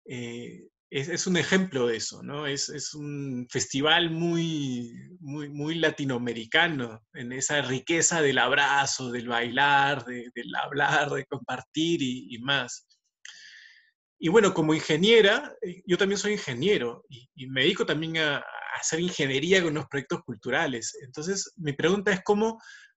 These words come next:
desde la ingeniería del proyecto cultural, lograr en la virtualidad esa, ese tejido de persona a persona. ¿Cómo, o sea,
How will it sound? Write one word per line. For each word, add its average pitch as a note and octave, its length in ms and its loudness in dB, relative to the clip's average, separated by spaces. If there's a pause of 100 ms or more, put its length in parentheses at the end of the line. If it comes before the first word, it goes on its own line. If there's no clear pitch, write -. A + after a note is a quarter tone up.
(400)
desde D3 400 2
la D3 100 2
ingeniería D3 580 2
del G#3+ 160 2
proyecto F3 320 -2
cultural, D3 560 -2 (240)
lograr E3+ 800 0
en E3+ 120 -6
la D3 80 -2
virtualidad C#3+ 840 -2 (1200)
esa, F#3+ 360 -2
ese G3 300 -4
tejido F#3 760 0
de C#3+ 100 0
persona D#3 420 -6
a F3+ 60 -8
persona. B2+ 580 -6 (680)
¿Cómo, F#3 540 -4
o C#3+ 80 -12
sea, - 260 -6